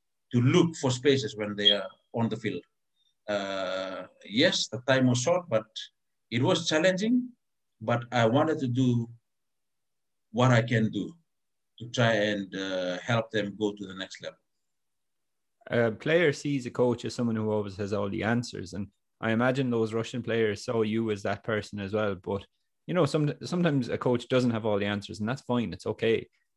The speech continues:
Speaker 2: as long as you go find out maybe the answer. But was it a difficult situation for you to be in, in Russia where these players saw you as the all-knowing, and sometimes you had to say, "Well, actually, I don't know"? Sometimes you may not have.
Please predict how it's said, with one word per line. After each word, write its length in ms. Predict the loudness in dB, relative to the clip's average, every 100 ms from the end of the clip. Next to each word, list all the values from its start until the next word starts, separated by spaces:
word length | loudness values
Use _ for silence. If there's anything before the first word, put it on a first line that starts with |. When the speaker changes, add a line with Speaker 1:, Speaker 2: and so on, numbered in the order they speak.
| -10
Speaker 2:
as 120 | -2
long 160 | 0 0
as 80 | 0
you 60 |
go 160 | 2 2
find 280 | 0 2 4
out 220 | 4 2
maybe 200 | -4 -2
the 100 | -4
answer. 300 | -4 -6 -6
But 240 | 0 0 0 _ _ _ _
was 140 | 0 0
it 80 |
a 40 | 2
difficult 320 | 0 0 -2
situation 520 | -2 -2 0 2 0
for 120 | -2
you 300 | 0 0 0
to 140 | -4 -6
be 400 | -2 0 0 -4 _ _ _ _ _ _
in, 380 | 2 4 4 2 -2
in 140 | -2 0
Russia 360 | 0 0 -2
where 520 | 2 2 4 2 0 -6 _ _ _ _ -2
these 220 | -2 0
players 380 | 2 4 4 2
saw 160 | 0
you 220 | 0 0
as 100 | -4
the 140 | -2 2
all-knowing, 720 | 4 4 2 2 2 -2 -8 _ _ _ _ _ _ -4
and 180 | -4
sometimes 440 | 0 0 2 0 0
you 200 | 0 0
had 220 | 0 -4
to 60 | -4
say, 200 | -2 0
"Well, 180 | 2 2
actually, 340 | 0 -2 -2
I 80 | 0
don't 300 | 2 0 0
know"? 260 | -4 -6 -6
Sometimes 260 | -2 0 0
you 40 |
may 160 | 0 0
not 220 | 2 2
have. 240 | 0 -4